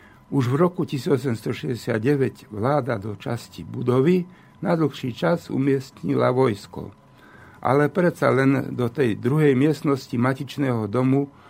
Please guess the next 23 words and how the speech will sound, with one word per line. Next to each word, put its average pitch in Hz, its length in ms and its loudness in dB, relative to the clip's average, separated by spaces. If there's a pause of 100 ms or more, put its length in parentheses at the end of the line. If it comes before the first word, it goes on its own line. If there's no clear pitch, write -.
(140)
mohli 131 400 0
uložiť 123 560 0
artefakty, - 800 -4 (560)
vrátane 117 560 0
kníh 123 320 2
a 113 80 0
zbierok, 123 640 0
ktoré 127 240 -4
premiestnili, 135 960 0 (480)
e, 110 160 -6
sem 127 240 0
z 107 160 -6
Banskej, 127 560 2
e, 110 100 -8 (460)
Bystrice, 131 800 -2
známu 120 560 -2
tiež 110 320 -4
aj 120 240 -2 (320)
Hamuliakovú 113 960 -2
knižnicu, 120 720 -2
ktorá, 110 480 -6 (480)
m, 104 400 -6
bola 113 480 -4